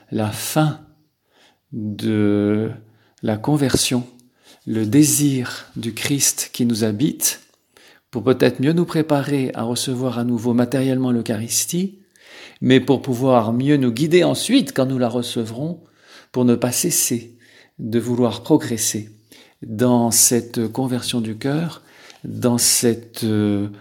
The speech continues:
euh, conversion de nos modes de vie et dans ce progrès de la charité, de la solidarité entre nous, pour que l'Eucharistie que nous recevrons à nouveau porte vraiment ses fruits.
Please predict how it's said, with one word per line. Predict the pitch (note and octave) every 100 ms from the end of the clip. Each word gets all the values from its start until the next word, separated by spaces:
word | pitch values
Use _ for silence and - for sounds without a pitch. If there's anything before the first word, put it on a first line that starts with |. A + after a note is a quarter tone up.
| - - - _ _ -
euh, | A#2 A#2+
conversion | - E3+ E3 D#3 - D#3+ D3+ D3
de | C3 A#2+
nos | A#2 A#2+
modes | E3+ C#3 B2
de | B2+
vie | A#2 E3 G#3 - - _ _ _ _ -
et | A#2+
dans | B2
ce | A#2+ B2+
progrès | A#2 - D#3 C#3 D3 C#3
de | A#2+
la | A#2 A2+
charité, | - B2+ C3 A#2+ - D#3+ D#3 - - _ _ - _ B2
de |
la | A#2 A#2+
solidarité | - C#3 C3 C3 B2+ A#2+ C3+
entre | B2 A2+ - A2+
nous, | C3 D#3+ - - - - -
pour | F#3 -
que | B3 G#3+ - - _ _
l'Eucharistie | C3 C3 C3+ C3+ C3+ - C#3+
que | B2
nous | B2
recevrons | C3 C3+ C#3 A#2+ B2+ B2
à | -
nouveau | C3 B2 A#2 C3+ D3+
porte | D3+ F#3+ F#3+ C#3
vraiment | A2 A#2 G#2
ses | G#2+ -
fruits. | - -